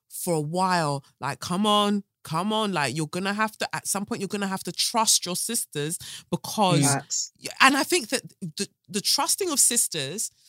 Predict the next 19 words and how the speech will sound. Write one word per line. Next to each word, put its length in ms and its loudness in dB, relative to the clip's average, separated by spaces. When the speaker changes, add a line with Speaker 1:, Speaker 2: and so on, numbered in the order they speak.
Speaker 1:
creating 360 4
a 60 2
sisterhood, 800 2
allowing 580 4
yourself 380 0
to 80 -6
be 120 -8
vulnerable 560 -2
enough 360 -4
to 200 0
participate 800 -2
in 120 -8
sisterhood 640 -2
would 140 4
alleviate 580 4
Speaker 2:
Mm. 40 0
Speaker 1:
some 200 2
of 140 -4
the 120 -6